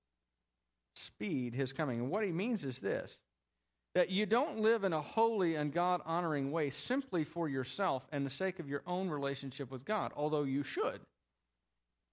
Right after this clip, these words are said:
We do it because our godliness, our prayers,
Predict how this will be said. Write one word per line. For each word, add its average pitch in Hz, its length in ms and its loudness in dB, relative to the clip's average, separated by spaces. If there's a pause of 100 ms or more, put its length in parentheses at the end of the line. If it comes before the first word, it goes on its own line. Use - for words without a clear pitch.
(1700)
We 202 140 2
do 240 220 4
it 185 120 0
because 175 520 0
our 190 260 0
godliness, 165 760 0
our 165 280 -2
prayers, 131 680 -2